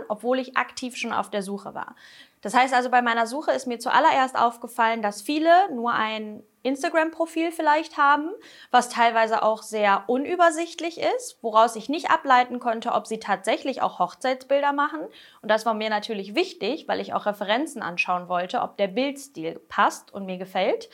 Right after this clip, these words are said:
Zum anderen gab's aber auch Fotografen, die zum Beispiel über Google auffindbar waren, also eine Website hatten, aber wo der Kontakt sich extrem schwierig gestaltet hat.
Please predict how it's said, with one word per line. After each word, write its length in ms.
Zum 160
anderen 300
gab's 220
aber 180
auch 120
Fotografen, 720
die 120
zum 160
Beispiel 320
über 180
Google 380
auffindbar 800
waren, 340
also 180
eine 160
Website 540
hatten, 260
aber 500
wo 240
der 140
Kontakt 480
sich 160
extrem 420
schwierig 460
gestaltet 600
hat. 120